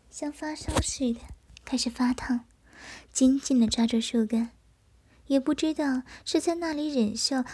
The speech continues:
还是在那里享受。鹿感受到少妇的阴唇已经湿润了，爱液已经弄湿了他的手指。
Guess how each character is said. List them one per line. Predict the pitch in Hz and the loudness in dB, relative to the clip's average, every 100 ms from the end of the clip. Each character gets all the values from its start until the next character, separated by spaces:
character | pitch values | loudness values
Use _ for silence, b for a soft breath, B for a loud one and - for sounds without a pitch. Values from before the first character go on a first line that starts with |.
| B | B
还 | - | -4
是 | 247 247 | -2 0
在 | 254 | 0
那 | 254 | 2
里 | 254 269 | 2 0
享 | - 220 208 | -2 -2 -2
受。 | - 233 233 - _ _ _ _ b b b b | -4 -4 -4 -6 _ _ _ _ b b b b
鹿 | 269 254 | 2 4
感 | 240 | 2
受 | 226 240 | 0 0
到 | 240 233 233 B | 0 -2 -2 B
少 | - 339 311 | -6 -4 -4
妇 | - | -2
的 | 285 | -4
阴 | 277 294 | -4 -8
唇 | - 285 | -10 -10
已 | 247 | -10
经 | 247 | -6
湿 | 254 - 269 | -4 -2 -2
润 | 285 254 226 | -2 -2 -4
了， | - _ _ _ b b b b b | -8 _ _ _ b b b b b
爱 | 302 | 0
液 | 262 - 262 240 - _ _ - | 0 0 -4 -4 -12 _ _ -8
已 | 262 | -4
经 | 294 | -4
弄 | 302 285 | -6 -6
湿 | - 277 | -4 -2
了 | 269 | -2
他 | - | -2
的 | 262 | -6
手 | - 233 226 | -4 -4 -4
指。 | - 226 | -2 -4